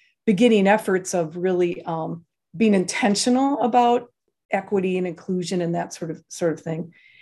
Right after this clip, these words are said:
And also had some experience at the local technical college here, where I started a bilingual program in early childhood education. And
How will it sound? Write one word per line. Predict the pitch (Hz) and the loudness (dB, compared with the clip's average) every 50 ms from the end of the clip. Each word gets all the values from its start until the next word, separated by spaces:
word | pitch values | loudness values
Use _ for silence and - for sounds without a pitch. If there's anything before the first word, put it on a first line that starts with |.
| - - - - - - - - - _ _ _ - | -20 -20 -20 -20 -20 -20 -20 -20 -20 _ _ _ 2
And | 302 302 294 285 | 6 8 10 10
also | 277 294 311 302 - 302 285 | 10 10 8 8 8 6 6
had | 320 302 285 - | 6 4 2 2
some | - 269 | 2 0
experience | 254 269 - - - 254 240 247 254 247 - | 0 0 -2 -2 0 2 4 4 4 2 0
at | 254 - - | -2 0 0
the | 226 220 | 2 4
local | 220 226 220 220 202 170 | 4 4 4 2 0 -4
technical | 165 - - - 339 339 285 240 - 202 180 | -4 -2 -2 -4 -2 0 -2 -2 -2 -2 -4
college | - - - 180 170 170 165 170 - | -4 -2 -2 0 0 0 0 -2 -2
here, | - 180 170 160 | -2 0 0 0
where | 160 170 175 | 0 0 -2
I | 175 | -2
started | 170 - - 202 196 185 196 175 | -4 -6 -6 -4 -4 -2 -2 -4
a | 180 | -2
bilingual | 170 180 175 175 175 185 214 240 233 233 185 - | 0 0 0 0 0 0 0 2 2 2 0 0
program | - - 175 170 160 165 165 165 160 165 | -2 -4 -4 -4 -2 -4 -6 -6 -6 -8
in | 160 - | -6 -4
early | 180 175 175 170 | -4 -2 -2 -4
childhood | 165 - - 185 180 175 160 180 165 | -4 -4 -4 -4 -4 -4 -4 -4 -4
education. | 160 156 160 156 - - - 165 175 175 - - 156 156 160 | -4 -4 -6 -10 -10 -6 -4 -4 -4 -4 -6 -6 -6 -6 -4
And | 165 - - - | -4 -6 -6 -8